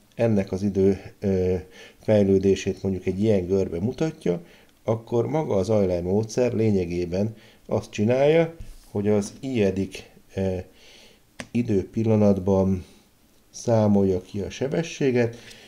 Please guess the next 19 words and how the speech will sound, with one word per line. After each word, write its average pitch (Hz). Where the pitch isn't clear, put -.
és 104
hát 117
ebből 101
következtet 101
arra, 95
hogy 113
az 98
i 104
plusz -
egyedik 95
időpillanatban 98
hol 95
lesz 85
a 90
test. -
Talán 156
esztétikailag 117
is 110
érezhető, 113